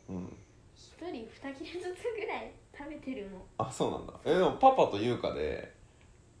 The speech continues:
Speaker 1: あの、
Speaker 2: パスタ作る時とかも結構やってるし。
Speaker 1: うん。あとあの、あれ、平和森の時。
Speaker 2: あ、そう、平和森の時。
Speaker 1: これはね、でもママも知らないから、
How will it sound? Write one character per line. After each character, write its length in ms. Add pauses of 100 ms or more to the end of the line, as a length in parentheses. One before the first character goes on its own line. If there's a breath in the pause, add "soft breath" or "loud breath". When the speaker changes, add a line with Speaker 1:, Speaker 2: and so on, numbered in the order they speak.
(160)
Speaker 1:
あ 140
の、 240
Speaker 2:
パ 60
ス 40
タ 200
作 160
る 100
時 260
と 80
か 100
も 60 (640)
結 160
構 80
や 80
っ 20 (140)
て 80
る 80
し。 80
Speaker 1:
う 60
ん。 20
あ 20
と 100
あ 200
の、 220 (400)
あ 100
れ、 160 (160)
平 200
和 100
森 240
の 140
時。 260 (600)
Speaker 2:
あ、 100
そ 140
う、 60
平 280
和 80
森 280
の 60
時。 60
Speaker 1:
こ 80
れ 40
は 60
ね、 100
で 60
も 80
マ 140
マ 120
も 80
知 120
ら 80
な 100
い 40
か 120
ら、 200